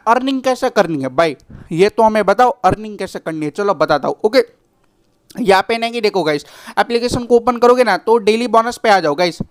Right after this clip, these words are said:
डेली बोनस का सौ कॉइन है, एक रुपीज है। हाँ दोस्तों, मतलब ऐड आएगी, ऐड के एप्लीकेशन को डाउनलोड करना, एक मिनट तक यूज़ करना, बैक आ जाना, और एक रुपीज तुमको यहाँ से सीधा सीधा मिल रहा है। ओके, फिर देखो तुम आ जाना स्क्रैच पे, स्क्रैच कार्ड ना तुमको डेली के बीस दिए जाते हैं,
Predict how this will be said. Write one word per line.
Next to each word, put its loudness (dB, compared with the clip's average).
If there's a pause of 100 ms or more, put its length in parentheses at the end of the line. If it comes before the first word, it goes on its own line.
डेली 0
बोनस -6
का -6
सौ 0
कॉइन -4
है, -6
एक 0
रुपीज -2
है। 0
हाँ 2
दोस्तों, -2 (120)
मतलब -2
ऐड 0
आएगी, -2
ऐड 2
के 0
एप्लीकेशन -4
को 2
डाउनलोड 2
करना, -6
एक -4
मिनट -10
तक 0
यूज़ -2
करना, -4
बैक 0
आ 4
जाना, 2 (420)
और 4
एक -2
रुपीज -6
तुमको -2
यहाँ 4
से -8
सीधा -4
सीधा 0
मिल 2
रहा 0
है। -4
ओके, 2
फिर -6
देखो -2
तुम 0
आ 4
जाना 0
स्क्रैच 0
पे, -6 (280)
स्क्रैच 0
कार्ड 0
ना 2
तुमको 0
डेली -4
के 2
बीस -8
दिए -2
जाते 0
हैं, -8